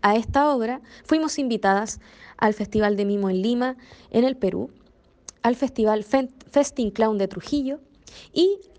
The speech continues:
a poder participar y ser parte de la programación cultural del Instituto Británico Cultural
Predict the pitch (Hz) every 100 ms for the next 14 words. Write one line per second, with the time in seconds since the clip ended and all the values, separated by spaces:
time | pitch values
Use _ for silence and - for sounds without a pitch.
0 | _ _ _ 233 220 220 269 - 277 233
1 | 214 - 202 247 254 - 262 - - 302
2 | 302 220 208 202 190 190 190 190 233 226
3 | 226 214 202 233 214 196 190 190 190 247
4 | 262 254 208 208 220 226 208 190 - 175
5 | 254